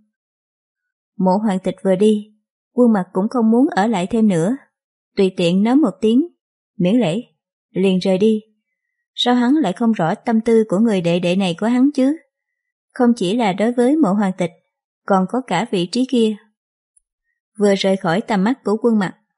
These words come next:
cung nữ kia lập tức lấy lại bộ dáng cao ngạo như lúc đến, ngẩng đầu ưỡn ngực đi ở phía trước, tựa như nàng ta mới chính là chủ tử vậy. Mộ Hoàng Tịch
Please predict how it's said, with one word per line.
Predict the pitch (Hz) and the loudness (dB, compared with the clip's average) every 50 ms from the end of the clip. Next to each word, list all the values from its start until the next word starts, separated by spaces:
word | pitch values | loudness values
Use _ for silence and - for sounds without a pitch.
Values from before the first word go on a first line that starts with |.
| _ _ _ _ _ _ _ _ - | _ _ _ _ _ _ _ _ 2
cung | 247 247 226 | 4 4 6
nữ | 208 180 185 208 | 4 2 0 -2
kia | - 240 233 | -2 -2 0
lập | 220 190 175 - - | 0 -2 -4 -2 -2
tức | - 285 285 - | -2 -2 -2 -2
lấy | 262 269 294 | -2 -2 0
lại | 285 226 175 165 | 0 0 0 0
bộ | 196 185 190 196 | -2 -2 -2 -2
dáng | 226 220 240 277 302 294 | 0 0 2 0 0 0
cao | - 233 220 214 | -2 -2 0 0
ngạo | 196 180 160 170 | 0 0 0 0
như | 185 202 214 220 | 2 2 2 2
lúc | 214 220 254 254 | 2 0 0 0
đến, | - 226 226 240 277 330 330 - _ _ _ _ _ _ _ _ _ _ | -2 0 2 2 2 0 -2 -8 _ _ _ _ _ _ _ _ _ _
ngẩng | - 180 180 185 233 | -4 -2 0 0 0
đầu | 247 240 202 185 | 0 0 -2 -2
ưỡn | - - 185 180 240 | -2 -2 0 2 2
ngực | 254 220 180 - | 2 2 0 -2
đi | - 214 233 208 | 0 0 0 2
ở | 143 165 190 - | 0 -2 -2 -2
phía | 262 262 | -4 -4
trước, | - - 269 294 285 _ _ _ _ _ _ _ _ _ _ _ _ _ | -2 -2 -4 -4 -4 _ _ _ _ _ _ _ _ _ _ _ _ _
tựa | - 196 | 0 2
như | 196 214 226 240 240 226 | 4 4 6 6 4 4
nàng | 208 190 185 180 | 2 0 -2 -2
ta | - 220 226 | -2 -2 0
mới | 220 220 226 254 254 | 0 0 0 0 0
chính | - 247 247 311 | 2 2 2 2
là | 330 233 180 | 2 0 -2
chủ | - - 170 220 - | -4 -4 -6 -4 -4
tử | 214 202 233 - | -4 -4 -2 -2
vậy. | 202 170 156 160 - - _ _ _ _ _ _ _ _ _ _ _ _ _ _ _ 202 | -2 -2 -2 -4 -6 -10 _ _ _ _ _ _ _ _ _ _ _ _ _ _ _ -4
Mộ | 175 180 175 190 | -2 0 0 0
Hoàng | 202 220 190 180 | -2 -2 -4 -4
Tịch | - 185 175 | -4 -6 -6